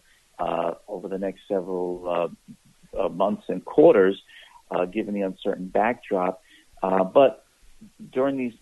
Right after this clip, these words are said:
times of volatility, you could, you could also find pockets of opportunity. For example, yes-, yesterday in the preferred market, it was a really rough day. Uh, I did notice that there were some outflows out of the major, um,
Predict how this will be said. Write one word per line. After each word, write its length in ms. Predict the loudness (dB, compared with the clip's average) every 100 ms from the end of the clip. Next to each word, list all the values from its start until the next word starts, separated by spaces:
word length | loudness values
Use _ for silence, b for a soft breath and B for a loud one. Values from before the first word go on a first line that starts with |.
| _ -2
times 240 | -2 -2
of 120 | -4
volatility, 720 | 2 2 2 -2 -2 -2 -4
you 220 | -2 -6 -2
could, 220 | -2 -2 -6 _ _ _ -12
you 100 | -8
could 160 | 2
also 420 | 4 6 6 4 4
find 260 | 2 2
pockets 380 | 0 0 0 -8
of 120 | -2
opportunity. 680 | 0 0 -2 -2 -2 -2 -4
For 120 | -6
example, 320 | -2 -2 0 2
yes-, 300 | 4 4 4
yesterday 500 | 0 0 2 2 2
in 80 | 0
the 60 |
preferred 500 | -8 -8 0 0 0 -2
market, 340 | -2 -2 -4
it 60 | -4
was 160 | -2
a 80 | -4
really 340 | -2 2 4 4
rough 300 | 2 2 2
day. 320 | 2 2 0 b b b b -8
Uh, 220 | -2 -2 0
I 80 | -2
did 240 | -2 -2
notice 300 | 0 0 0 0
that 300 | 2 2 -2 -2
there 140 | 0
were 140 | 0 -2
some 120 | -6 -4
outflows 680 | 0 0 0 0 2 2 -2 -4
out 180 | 0
of 160 | -2 -2
the 240 | 0 0 -2
major, 680 | -2 2 2 0 0 0 -2 B B B B -8
um, 440 | 0 4 4 2